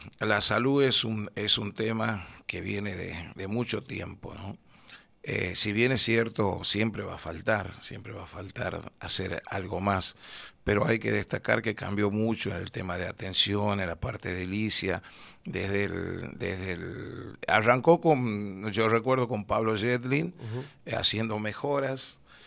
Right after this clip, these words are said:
Speaker 1: y lo concretó o hizo mucho en la gestión de la doctora Roxana Chala. Yo lo digo por conocimiento de causa porque trabajé al lado de ella muchos años, y la verdad que es una mujer,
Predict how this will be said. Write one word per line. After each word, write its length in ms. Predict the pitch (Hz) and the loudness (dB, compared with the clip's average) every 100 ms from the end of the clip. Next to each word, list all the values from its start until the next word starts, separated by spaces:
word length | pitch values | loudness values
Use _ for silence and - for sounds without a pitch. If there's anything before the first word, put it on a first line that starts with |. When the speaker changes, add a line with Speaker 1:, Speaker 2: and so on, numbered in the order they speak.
| - - _ - | -20 -20 _ 0
Speaker 1:
y 340 | 139 156 165 | 4 4 2
lo 580 | 120 113 104 92 87 - | 0 0 0 0 -4 -4
concretó 460 | - - 110 117 156 | -6 0 0 8 10
o 200 | 143 117 | 10 6
hizo 300 | 120 - 110 | 6 6 4
mucho 460 | 117 151 165 - 113 | 4 4 4 4 0
en 80 | |
la 80 | 95 | 0
gestión 420 | 87 92 - 107 | -2 -6 -2 -4
de 120 | 98 95 | -2 -6
la 100 | 95 | -6
doctora 600 | 90 - 98 101 90 87 | -8 -8 -6 -4 -4 -4
Roxana 520 | 90 - 92 92 90 | -8 -4 -2 -2 -2
Chala. 500 | - 87 85 82 82 80 | -2 -2 -2 -6 -8 -8
Yo 380 | 92 92 127 147 - 101 | -2 4 6 4 -6 -8
lo 220 | 104 107 | 0 2
digo 340 | 113 139 151 147 | 4 6 4 4
por 220 | 113 104 | 0 -2
conocimiento 560 | 107 104 104 110 131 120 | -2 0 2 2 0 0
de 60 | |
causa 320 | 117 143 147 | 0 0 0
porque 260 | 110 98 101 | -2 -6 -6
trabajé 480 | - 101 98 - 151 | -2 -2 0 0 0
al 120 | 107 | 0
lado 260 | 107 95 98 | -2 -2 -4
de 140 | 107 | -6
ella 180 | 107 107 | -8 -10
muchos 420 | 110 101 92 87 | -8 -8 -8 -4
años, 380 | 104 107 117 - - - - - - - | -4 -2 -4 -6 -16 -20 -14 -14 -14 -12
y 100 | - | 0
la 100 | 101 | 2
verdad 240 | 104 110 | 4 4
que 80 | 117 | 2
es 100 | 110 | 0
una 140 | 101 | 0
mujer, 640 | 95 98 - 104 98 87 | -2 -4 -2 -2 -2 -6